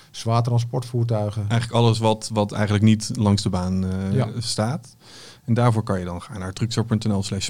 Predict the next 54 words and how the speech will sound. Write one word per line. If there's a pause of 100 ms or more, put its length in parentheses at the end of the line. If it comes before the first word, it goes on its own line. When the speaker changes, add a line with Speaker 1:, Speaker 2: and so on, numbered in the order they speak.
Speaker 2:
paddock. (540)
Speaker 1:
Ook
nog.
We
Speaker 2:
Ook
Speaker 1:
hebben
wel
Speaker 2:
dat
Speaker 1:
een
hoop
Speaker 2:
nog.
Speaker 1:
te
bieden.
Speaker 2:
Ja,
we
hebben
echt
een
hoop
te
bieden.
En
ik,
ik
ben
er
ook
nog
niet. (720)
Want (420)
je
moet
natuurlijk
ook
nog,
nou,
je
moet
helemaal
niks.
Ik
hoor
jou
nu
denken,
ja,
ik
moet
helemaal
niks.
Hou
voor
lekker
je,